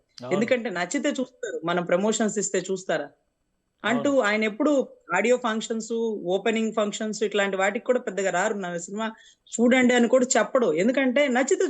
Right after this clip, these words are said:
Speaker 2: చూస్తారు, బలవంతం ఎందుకు పెడతాం? ఎందుకంటే ఆయన దేన్ని బలవంతంగా ఫీల్ అవ్వడు, ఎవరిని బలవంతంగా ఫీల్ అవ్వనివ్వరు.
Speaker 1: Hmm.
Speaker 2: So కానీ ఫస్ట్ టైమ్ ప్రమోషన్స్ కి వచ్చారు. ఎందుకంటే ప్రొడ్యూసర్లు, డైరెక్టర్లు, సినిమా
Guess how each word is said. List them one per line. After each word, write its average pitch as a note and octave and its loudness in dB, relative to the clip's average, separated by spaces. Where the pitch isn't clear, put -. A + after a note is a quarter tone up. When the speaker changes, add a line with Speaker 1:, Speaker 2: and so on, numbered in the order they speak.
Speaker 2:
చూస్తారు, A#3+ -4
బలవంతం C#4+ 2
ఎందుకు C#4 2
పెడతాం? B3+ -2
ఎందుకంటే B3+ -2
ఆయన G#3+ 0
దేన్ని B3+ 4
బలవంతంగా A#3 2
ఫీల్ A#3+ 0
అవ్వడు, B3 4
ఎవరిని A#3+ 2
బలవంతంగా A3 -2
ఫీల్ A3 -4
అవ్వనివ్వరు. F#3 -2
Speaker 1:
Hmm. C#3+ -8
Speaker 2:
So D4+ -4
కానీ D#4 0
ఫస్ట్ A#3 -2
టైమ్ D#4+ 0
ప్రమోషన్స్ C#4 0
కి - -4
వచ్చారు. A#3+ 2
ఎందుకంటే A#3 -2
ప్రొడ్యూసర్లు, G#3 -4
డైరెక్టర్లు, G3+ -2
సినిమా F#3+ -4